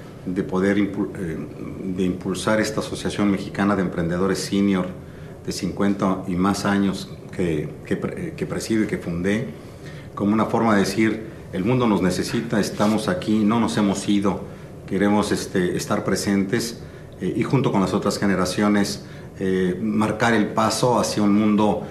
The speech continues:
que reclama con urgencia,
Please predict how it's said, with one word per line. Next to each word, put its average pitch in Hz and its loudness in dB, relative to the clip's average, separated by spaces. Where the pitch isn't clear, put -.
que 101 0
reclama 135 2
con 143 4
urgencia, 127 2